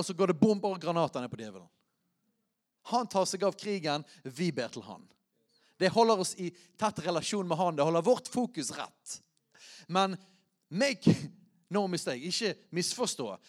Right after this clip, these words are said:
Vi ber ikke til Gud utholdende fordi at han vil holde tilbake. Vi ber til Gud fordi at vi skal ha fokus på han. Men det er djevelen som prøver å holde tilbake.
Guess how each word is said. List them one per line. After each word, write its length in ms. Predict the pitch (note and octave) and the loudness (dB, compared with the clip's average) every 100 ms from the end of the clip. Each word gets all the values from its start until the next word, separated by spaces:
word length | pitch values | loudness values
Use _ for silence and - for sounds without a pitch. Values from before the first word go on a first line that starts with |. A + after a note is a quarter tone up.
| - - | -20 -18
Vi 220 | B2+ F#3+ | -6 -4
ber 340 | D3 B3+ A#3 | 2 4 4
ikke 220 | F3+ - B2+ | 0 -8 -10
til 100 | C3+ | -6
Gud 240 | B3+ A3+ A#3 | -6 -2 -4
utholdende 360 | G#3+ F3+ D3+ C#3 | -2 -2 -2 -4
fordi 180 | - D#3+ | -4 -4
at 100 | - - | -4 -2
han 200 | A3 D#3+ | -2 0
vil 120 | C3 | -2
holde 200 | C3 B2+ | -4 -6
tilbake. 480 | C#3 E3+ D#3 - E2+ - _ _ _ _ _ _ _ _ _ _ _ _ _ _ _ | -2 0 0 -4 -16 -18 _ _ _ _ _ _ _ _ _ _ _ _ _ _ _
Vi 120 | D#3 E3+ | -4 2
ber 160 | G#3+ G#3 | 2 2
til 140 | F#3+ | -4
Gud 380 | C#3+ B3 G#3+ C#3 | -2 0 0 -2
fordi 280 | - F3+ F#3+ | -6 -2 0
at 120 | D#3+ | 0
vi 100 | D#3+ | -2
skal 180 | D#3 C#3+ | -4 -4
ha 60 | D3+ | -4
fokus 360 | F#3+ D#3+ C3 | -4 -8 -8
på 140 | - D#3 | -6 -2
han. 260 | D#3 G2 G2+ _ _ _ _ _ _ _ | -2 -4 -12 _ _ _ _ _ _ _
Men 180 | D3+ D3+ | -8 -6
det 100 | D3 | -2
er 100 | D3+ | 0
djevelen 280 | D3+ G3+ F#3+ | 0 0 -4
som 140 | - | -6
prøver 200 | - A2+ | -10 -8
å 40 | C3 | -4
holde 120 | D#3 | -4
tilbake. 440 | C#3 B2+ A2+ - | -4 -6 -6 -10